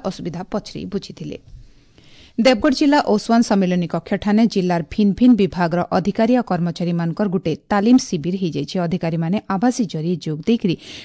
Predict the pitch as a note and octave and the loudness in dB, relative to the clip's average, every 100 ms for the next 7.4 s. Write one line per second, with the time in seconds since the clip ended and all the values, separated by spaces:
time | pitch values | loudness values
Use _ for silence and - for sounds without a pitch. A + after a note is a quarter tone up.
0 | - A#3+ A#3+ C#4+ C#4+ A3+ A3+ - B3 B3 | -4 4 6 6 4 4 4 4 0 2
1 | G3 F#3 - G3 B3 C4+ A3+ F3+ E3+ G3 | -4 -2 0 0 2 2 2 0 0 0
2 | - F#3 E3+ - E3+ E3+ E3+ E3 F#3 G3+ | -2 -2 -2 -2 -2 -2 -2 0 0 2
3 | G#3 G#3+ - - F#3+ D#3+ G3+ D#3 - D#3+ | 2 0 0 0 0 2 2 0 -2 -4
4 | D3+ - - - D4 C4 C#4+ D4 C4+ G#3 | -4 -6 -20 -2 2 4 4 4 2 2
5 | G#3+ G3+ F3+ F#3+ F3+ F#3 F#3 F3+ - G#3+ | 4 2 2 2 0 0 0 0 0 2
6 | A#3+ - E3 E3+ E3 F#3+ G3+ F3+ F3+ - | 2 0 0 -2 -2 -2 0 0 -2 2
7 | A#3+ E3+ D#3 | 2 2 0